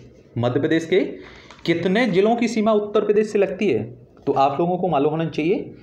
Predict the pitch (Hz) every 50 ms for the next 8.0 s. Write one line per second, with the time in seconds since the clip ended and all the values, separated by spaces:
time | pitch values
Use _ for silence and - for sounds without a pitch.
0 | - - - - - - - 170 151 143 160 165 175 139 113 113 110 107 113 117
1 | - - - - 127 127 123 156 147 160 165 180 180 180 - 190 185 - - -
2 | 175 165 165 175 190 185 185 - 196 269 - - - - - - - - - -
3 | - - - - 143 139 220 254 247 233 214 214 - 240 233 220 214 233 220 190
4 | 196 190 196 202 208 196 185 190 196 196 202 208 202 - - 131 123 123 123 117
5 | 127 135 151 165 160 175 170 175 175 165 160 160 160 156 - 165 165 160 160 -
6 | 196 226 - - - - - - 120 120 139 139 139 139 - 139 147 - - -
7 | 175 139 131 131 151 165 175 170 - - 165 170 - 175 196 269 - - -